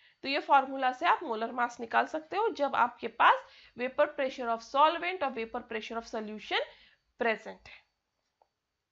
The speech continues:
Next, vapor pressure of pure benzene at certain temperature is this much। ठीक है, अब देखो, a non volatile solute of this much gram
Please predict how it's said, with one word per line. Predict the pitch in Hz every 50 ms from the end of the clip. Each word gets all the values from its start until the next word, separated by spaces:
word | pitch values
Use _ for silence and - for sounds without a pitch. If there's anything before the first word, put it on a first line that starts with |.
| _ _ _ _ _ _ _ -
Next, | 240 240 196 - - - _ _ _ _ _ _ - - - - - - _ -
vapor | 247 294 339 370 370 494 523 508 508
pressure | 494 494 453 453 466 480 480
of | 494 494 - - 302
pure | 320 359 349 381 403 254 220 233
benzene | 220 214 202 196 _ 214 214 220 262 415 523 - - _ _ _ _ _ -
at | 262 277 294 330 370 - - - _ _ _ _ _ _ -
certain | 320 339 392 381 403 440 440 453 440
temperature | 392 349 320 - 320 311 302 302 320 311 294 320
is | 285 220 214
this | 208 - - -
much। | - _ - - - _ _ _ _ _ _ _ _ _ _ _ _ _ _ _ -
ठीक | - 277 -
है, | 262 220 - _ _ _ _ _ _ _ _ _ _ -
अब | 262 214
देखो, | - 226 226 - - - _ _ _ _ _ _ _ _ _ -
a | 269 285 302
non | 277 277 302 339 415 508 554 508
volatile | 494 494 480 480 453 466 466 480 453 453
solute | - 359 311 302 330 359 370 302 311
of | 311 208 214
this | 269 302 -
much | 370 427 427 381 311 247
gram | 226 196 175 180 - 370